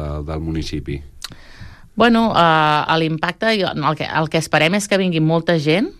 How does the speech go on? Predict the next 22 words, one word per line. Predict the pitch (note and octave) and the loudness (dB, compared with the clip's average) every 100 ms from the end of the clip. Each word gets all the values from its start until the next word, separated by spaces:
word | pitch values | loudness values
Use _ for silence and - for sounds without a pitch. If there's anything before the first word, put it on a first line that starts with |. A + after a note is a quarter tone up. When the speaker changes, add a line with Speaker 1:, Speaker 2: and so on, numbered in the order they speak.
| - | -10
Speaker 2:
que, | D3+ C#3 C3 B2+ B2 F#2 - - - - | -4 0 0 0 0 -2 -6 -12 -16 -6
que | D#3+ | -2
normalment | C#3+ B2+ C#3+ C#3+ C#3+ D3 - - - | 0 2 2 2 0 -2 -6 -14 -6
ve | C#3 D3+ | 0 2
molta | D#3 D3 C3+ | 2 2 0
gent, | D3 G3 D#4 - - - - | 2 2 0 -6 -20 -14 -4
que | F3 | 0
aquestes | F3+ G#3 G3+ | 0 -2 0
persones | G3+ G#3 F#3 E3 | 0 0 0 0
puguin | F3+ F#3 E3+ | 0 0 2
participar, | D#3+ D3 D3 D3+ C#3 F3 G#3+ G#3+ | 0 0 -4 -4 0 2 2 0
puguin | F3 F#3 F#3 | -4 0 0
gaudir, | E3 C#3+ E3 B3+ F#4 - - - - - - | 0 0 0 0 -2 -14 -20 -20 -20 -20 -2
i | F#3 E3 | 2 4
que | D#3+ | 2
ho | D3 | 2
facin | D#3 D#3+ G3+ | 0 0 2
en | G3 | 2
una | F#3 E3 | 2 2
jornada | D#3 D3 D#3 F3 | 0 2 2 2
en | F#3+ E3 | 2 2
la, | D3 C3+ C3 B2 A#2 - | 2 2 0 -4 -6 -12